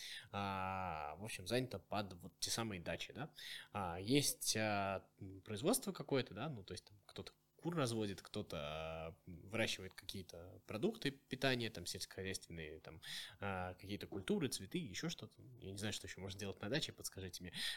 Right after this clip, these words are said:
Кто-то на даче отдыхает, соответственно, в связи с этим есть, а, рынок каких-то товаров дачных,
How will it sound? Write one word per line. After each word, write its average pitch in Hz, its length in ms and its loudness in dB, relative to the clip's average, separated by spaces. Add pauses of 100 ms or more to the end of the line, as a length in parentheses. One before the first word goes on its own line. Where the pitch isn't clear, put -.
Кто-то 156 260 6
на 110 100 2
даче 107 240 4
отдыхает, 220 540 4 (320)
соответственно, 131 500 6
в 110 60 0
связи 127 240 2
с 120 100 4
этим 113 240 4
есть, 110 420 0
а, 98 440 2
рынок 110 320 2
каких-то - 360 -4
товаров 185 460 -2
дачных, 165 580 6